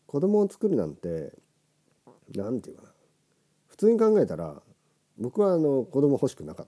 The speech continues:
た。子供欲しくなかったですよ。どう考えても疲れるしね。だけど、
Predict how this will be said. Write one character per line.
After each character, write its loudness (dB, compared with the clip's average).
た。 -20
子 0
供 4
欲 0
し -8
く -4
な 0
か -6
っ -6
た -14
で -12
す -18
よ。 -20
ど 0
う -4
考 -6
え -10
て -12
も -18
疲 -10
れ -4
る -14
し -20
ね。 -18
だ -4
け 2
ど、 0